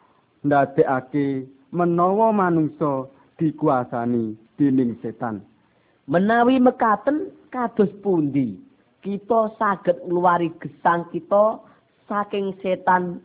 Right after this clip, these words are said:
Speaker 2: lan pepinginan-pepinginan ingkang awon?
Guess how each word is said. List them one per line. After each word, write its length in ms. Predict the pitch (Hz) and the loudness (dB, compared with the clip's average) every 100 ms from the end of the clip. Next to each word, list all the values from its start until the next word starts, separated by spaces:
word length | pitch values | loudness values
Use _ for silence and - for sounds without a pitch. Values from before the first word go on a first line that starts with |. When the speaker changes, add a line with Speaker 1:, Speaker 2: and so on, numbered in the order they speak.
| - | -4
Speaker 2:
lan 320 | 175 165 160 - - | 0 0 -4 -4 -4
pepinginan-pepinginan 1500 | 214 - 220 202 202 190 185 180 180 - 175 170 165 156 151 - _ - | -2 -2 -2 -2 0 0 -2 -2 -6 -2 -2 -2 -2 -2 -6 -14 _ -6
ingkang 380 | 175 170 165 165 - | -4 -2 -2 -4 -6
awon? 580 | 247 202 143 120 123 170 | -2 0 2 2 2 0